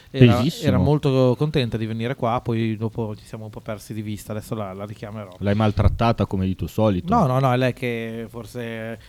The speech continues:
Speaker 2: nel frattempo è diventata più famosa e forse ci sta snobbando adesso.
Speaker 1: Eh, mm, comprensibilmente.
Speaker 2: In-, insisterò, eh.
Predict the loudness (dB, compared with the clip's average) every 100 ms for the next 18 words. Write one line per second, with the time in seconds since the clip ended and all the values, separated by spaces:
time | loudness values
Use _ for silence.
0 | -10 -8 -6 -2 0 0 0 0 -4 -6
1 | -6 -4 0 2 2 2 0 -4 -8 -12
2 | -12 -14 -14 -12 -8 -8 -6 -8 -8 -10
3 | -6 2 2 2 -2 -4 -4 -2 0 2
4 | 2 0 0 2 2 2 -2 0 -2 -4
5 | -10 -12